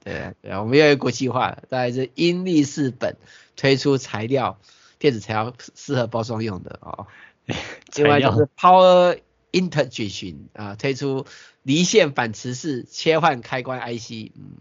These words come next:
Speaker 1: 嗯，嗯，嗯。<laughs>
Speaker 2: 嗯，怎么会有这种奇怪的？
Speaker 1: 好，那这比较好一点，那科学家发现增加流产风险的序列突变。嗯，我们现在是电子零件、科学报-，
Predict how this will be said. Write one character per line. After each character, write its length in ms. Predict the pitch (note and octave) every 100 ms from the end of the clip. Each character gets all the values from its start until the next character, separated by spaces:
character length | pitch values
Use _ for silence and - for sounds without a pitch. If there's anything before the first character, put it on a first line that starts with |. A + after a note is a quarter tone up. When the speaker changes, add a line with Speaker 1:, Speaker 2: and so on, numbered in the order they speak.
| F2+
Speaker 1:
嗯， 460 | F#2 G#2 G#2 A2+ A2+
嗯， 220 | A2 G#2 A2 -
嗯。 160 | D3+ D3 F#3+ F#3 F3+ - G3+
<laughs> 0 | - _
Speaker 2:
嗯， 300 | D#3+ D#3+ E3
怎 140 | D#3 B2+
么 100 | C3+
会 60 |
有 100 | D3+
这 160 | A#2 C#3+
种 140 | A2
奇 220 | A2 B2+
怪 100 | A2+ - C3 -
的？ 300 | E3+ A2+ F3
Speaker 1:
好， 120 | C3+ D3+
那 80 | G#3
这 180 | C#4+
比 80 | A3+
较 120 | G3
好 180 | A3+ E3+
一 40 | F#3+
点， 180 | E3
那 100 | D3+
科 200 | F#3 -
学 180 | C4 A#3+
家 220 | A3 A#3+
发 280 | A3+ - A3+
现 260 | A3 A3 D#3+
增 220 | - G#3
加 280 | G3+ G#3+ G3+ _ _ _
流 220 | F3 F3
产 340 | - - D#3+ C#3
风 200 | G#3+ G#3+
险 320 | - D3+ B2+
的 160 | C3+
序 240 | C3+ - F3+
列 180 | F3 D3+
突 220 | - E3
变。 240 | F3+ A#2+ - _ _ _ _ _ _ _ _ - - _ _ _ _ -
嗯， 480 | C#3+ B2 G#2+ B2+ C3 _
我 120 | D3+
们 120 | D3+ E3
现 120 | G#3+
在 120 | G3+
是 160 | F#3+ G3
电 200 | G3 F3
子 120 | B2+
零 180 | A#2+ C3
件、 300 | E3 C#3+ A#2 _ _ _
科 160 | F#3+
学 200 | F#3+ D#3+
报-， 160 | C#3+